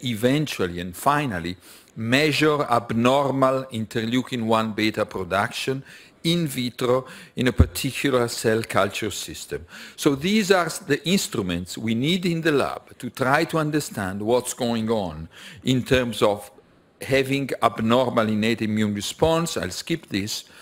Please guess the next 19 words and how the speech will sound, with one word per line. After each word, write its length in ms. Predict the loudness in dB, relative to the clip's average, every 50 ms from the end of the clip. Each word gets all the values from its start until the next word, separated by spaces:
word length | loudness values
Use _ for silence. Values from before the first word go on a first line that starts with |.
| -20 -20 -20 -20 -8 -6
And 180 | -6 -6 -4 -4
particularly, 720 | -6 -4 0 0 0 0 2 0 4 4 4 4 2 0
we 140 | 0 0 0
need 240 | 0 0 0 0 2
to 100 | 2 2
identify 640 | 2 2 0 -2 -4 -8 0 2 2 4 4 2
responder 640 | 0 0 -2 -4 -2 0 2 2 2 2 2 2
or 80 | 2 0
non-responders. 1040 | 0 0 0 0 -2 -4 -6 -8 -10 -12 -12 -12 -12 -12 -12 -14 -14 -14 -16 -18 -20 -20 -20 -20 -20 -20 -20 -20 -8 _
And 220 | 0 2 4 4
although, 720 | 4 4 4 4 4 4 4 4 2 2 0 -2 -6 -10 -16 -20 _ _ -10 -2
uh, 300 | 0 2 4 4 2 2 -2 -4
you 80 | -2 0
know, 100 | 0 0
clinical 580 | 0 0 0 0 0 2 0 0 2 0 0 0
trials 540 | 0 0 2 2 4 4 2 2 0 0
were 240 | 0 0 2 2 2
performed, 800 | 0 -2 -6 -8 -8 -8 -2 0 0 2 2 -2 -4 -6 -4 -4
um, 480 | -2 -2 0 0 0 0 -2 -4 -6